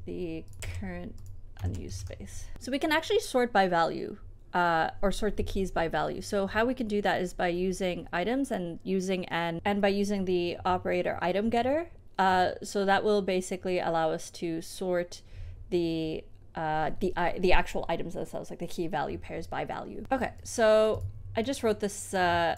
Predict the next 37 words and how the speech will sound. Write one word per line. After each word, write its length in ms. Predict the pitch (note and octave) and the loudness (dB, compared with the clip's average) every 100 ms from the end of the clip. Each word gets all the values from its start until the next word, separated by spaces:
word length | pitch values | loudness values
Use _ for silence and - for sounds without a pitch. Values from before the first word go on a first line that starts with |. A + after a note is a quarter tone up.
| - | -2
this 180 | G3 - | -6 2
out. 200 | B3+ D#4+ | 4 4
Essentially 380 | - C4 C4 C4 | 2 0 2 2
what 220 | A3+ A3 | 2 0
this 160 | G#3 - | -4 0
does 300 | G3 F#3 F#3+ | 0 0 -2
is 160 | F3+ | -4
that 360 | F#3+ F3+ F3 - B3+ | 0 0 0 -6 -8
this, 460 | G3+ G#3 - - - - | 0 0 0 -10 -14 -4
it 240 | G3+ G#3+ - - - | -4 -4 -16 -20 -4
makes 300 | G#3 A3 - | 0 0 0
this 240 | G3 G3 | -4 0
our 120 | F#3+ | 0
iterable, 400 | - F3 G#3+ B3+ | 0 0 0 0
so 140 | C#4+ A#3 | 0 0
our 80 | F#3 | 2
directory 460 | F3 E3 E3 A3+ | 0 -2 -2 -4
sizes. 420 | G#3+ A#3+ B3 D#4 | -2 -2 -2 -4
So 200 | - G3+ | -4 -4
it 40 | F#3 | -2
loops 380 | F#3+ B3 B3+ - | -2 -2 -4 -6
through 260 | A3+ A3 | 0 0
the 160 | F#3+ - | 2 2
items 460 | F3+ E3 F3 A#3+ - | 2 2 0 -2 -2
and 200 | F#3 F#3 | -2 2
then, 220 | F#3 F#3 - - - - - | 0 0 -8 -20 -20 -10 0
uh, 400 | F3+ F3 E3+ - - | 4 6 4 2 0
it 160 | A3 G3 | 0 6
gets 220 | G#3+ G#3+ | 4 4
the 180 | - A#3+ | -2 2
items 380 | F#3 F#3 G3+ F#3+ | 4 6 4 4
that 160 | G3 F3+ | 2 2
we 100 | F3+ | 2
are 80 | F3+ | 0
sorting 580 | - E3+ F3+ B3 D#4 B3+ | -2 -2 0 0 -2 0
by 420 | F3 F3 F3+ F3 | 4 6 6 2
the, 460 | F3+ F3 E3 E3 | -2 0 -2 -4